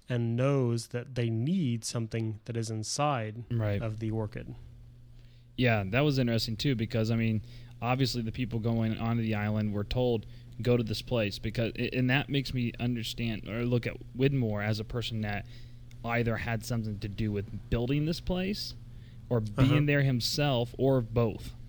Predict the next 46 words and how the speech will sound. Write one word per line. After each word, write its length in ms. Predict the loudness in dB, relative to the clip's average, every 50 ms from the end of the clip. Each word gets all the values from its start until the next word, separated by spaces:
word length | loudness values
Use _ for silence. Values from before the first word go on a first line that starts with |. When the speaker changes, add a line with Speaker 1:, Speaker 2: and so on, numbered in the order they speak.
| -4 0
Speaker 2:
you 140 | 4 4 6
know, 300 | 6 4 2 2 0 -2 -4 -10 -14 -14 -10 -4
because 240 | 0 2 4 4 4
Speaker 1:
Yeah, 100 | 4 4
Speaker 2:
he 160 | 4 2 2 2
definitely, 640 | 2 2 4 4 4 4 2 2 2 2 0 0
Speaker 1:
right. 200 | -2 -6 -4 2
Speaker 2:
definitely 500 | 4 4 4 4 2 0 -2 -2 -2 -2
was 200 | 0 -2 -2 0
someone 560 | 0 0 0 0 0 0 0 0 0 0 0 0
that 260 | -2 -2 -4 -4 -2
was, 540 | -2 0 0 0 0 0 0 -2 -4 -6 -8 -12 -16 -16 -16 -16 -16 -16 -6 0
you 120 | 2 2 4
know, 440 | 2 2 0 0 -2 -4 -4 -6 -8 -8
uh, 300 | -6 -4 -4 -4 -6 -6 -6
I 100 | -4 0
mean, 180 | 2 2 4 2
if, 80 | 2
if 180 | 0 -2 0 2
you 80 | 2 4
know 140 | 6 6
what 100 | 6 4
the 60 | 4 2
orchid 280 | 2 0 0 0 0
is 220 | 0 0 0 0 0
and 100 | -2 0
you 80 | 2
know 160 | 2 2 2
all 220 | 2 2 2 2 2
these 220 | 0 -2 -2 -2 -4
things, 240 | -4 -2 -4 -4
you 160 | -4 -4 -2 0
know, 220 | 0 0 -2 -4 -6 -8
that's 200 | -8 -8 -8 -6
going 200 | -4 -4 -2 0
on, 300 | 0 0 0 0 -2 -4 -6 -8 -14 -16 -16 -12 -4
that's 200 | 0 0 0 0
an 60 | 0
inside 440 | 2 2 2 2 0 0 -2 -2 0
job, 380 | 0 0 2 2 0 -2 -2 0
you 60 | 0
know 80 | 2 2
what 40 |
I'm 80 | 2 0
saying? 320 | 0 0 0 0 0 0
So 380 | 0 0 0 0 0 0 -2 -4